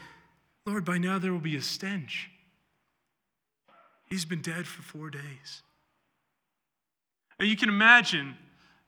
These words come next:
this moment here, Martha being like, "Lord, I can't even bear that." If you open up the tomb,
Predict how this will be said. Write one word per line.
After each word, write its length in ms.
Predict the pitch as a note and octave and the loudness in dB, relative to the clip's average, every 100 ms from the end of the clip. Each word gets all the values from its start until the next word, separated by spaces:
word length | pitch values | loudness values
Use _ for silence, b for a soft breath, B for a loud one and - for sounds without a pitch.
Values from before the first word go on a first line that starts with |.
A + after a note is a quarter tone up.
| - | -10
this 160 | C#3 | -2
moment 300 | D#3 F3 D#3 | 2 4 2
here, 180 | D3+ C#3 | 2 0
Martha 640 | C3 C#3+ F3 E3+ C#3 B2+ B2 | 2 4 4 4 -2 -4 -6
being 180 | C3+ C#3 | -8 -4
like, 220 | D3 C#3 - | -4 -6 -10
"Lord, 220 | E3 E3 | -2 2
I 80 | D#3 | 2
can't 400 | - F#3+ F3 E3 | 0 -2 -2 -4
even 240 | D#3 C#3+ | -8 -8
bear 300 | B2 C#3 C#3 | -4 -4 -4
that." 260 | B2+ A#2+ A#2+ - _ _ b b b b | -6 -10 -14 -20 _ _ b b b b
If 120 | C#3+ | -2
you 120 | F#3 | 0
open 200 | F#3 F3+ | 0 -2
up 100 | F3 | -4
the 80 | E3 | -6
tomb, 500 | - F3 F3 F3 | -6 -2 -2 -2